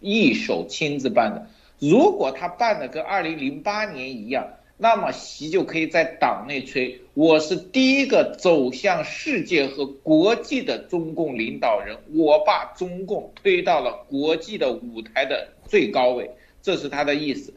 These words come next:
但是美国这个呢，我觉得是直接抽了习的脸，就是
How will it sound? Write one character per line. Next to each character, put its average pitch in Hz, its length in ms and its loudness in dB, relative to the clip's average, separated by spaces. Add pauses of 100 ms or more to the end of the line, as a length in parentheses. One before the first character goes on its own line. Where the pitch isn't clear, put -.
(340)
但 214 260 6
是 185 180 -6
美 147 440 0
国 147 180 -2
这 214 240 -2
个 139 140 -2
呢， 127 260 -6
我 120 100 -4
觉 143 160 0
得 147 140 0
是 143 140 -6
直 160 500 -2
接 202 360 4
抽 190 280 2
了 180 140 0
习 - 280 -10
的 147 120 -2
脸， 120 260 -8 (480)
就 247 160 0
是 - 160 -4